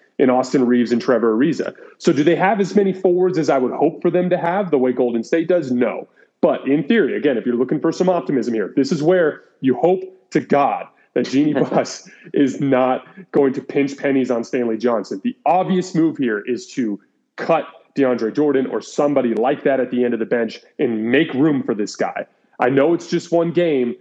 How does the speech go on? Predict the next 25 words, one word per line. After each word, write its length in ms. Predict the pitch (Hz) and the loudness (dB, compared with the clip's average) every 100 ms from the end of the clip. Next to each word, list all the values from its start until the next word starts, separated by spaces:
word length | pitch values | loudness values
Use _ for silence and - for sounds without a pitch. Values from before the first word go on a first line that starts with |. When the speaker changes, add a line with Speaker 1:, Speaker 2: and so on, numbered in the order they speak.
| _ _ | _ _
Speaker 1:
but 140 | 151 135 | 0 0
it's 200 | 131 147 | 0 0
a, 80 | 127 - _ - | -2 -6 _ -4
it 120 | 175 | 0
is 200 | 139 123 | 2 2
a 240 | 135 127 117 | 2 2 -2
structural 760 | - - 143 160 165 - 165 | -6 -6 0 0 0 -2 0
problem 460 | 156 165 147 139 131 | 0 0 0 0 0
with 100 | 127 | 0
this 160 | 131 127 | -2 0
roster. 560 | 127 131 - 127 123 - _ - | 0 0 -2 -2 -2 -6 _ -6
He 100 | 135 - | -4 0
fits 180 | 139 139 | 0 0
a 80 | |
specific 720 | 123 - 131 - - 160 151 151 | -2 -4 -8 -6 -2 -2 -2 0
need. 300 | 127 95 - _ _ _ - | -2 -2 -10 _ _ _ 0
And 280 | 143 135 135 | 2 2 2
at 180 | 139 139 | -2 -2
the, 120 | - | -4
at 100 | 139 | -2
the 100 | 120 | 0
end 180 | 127 170 | 2 2
of 60 | |
the 60 | 147 | 2
day, 480 | 139 151 156 156 | 2 2 2 0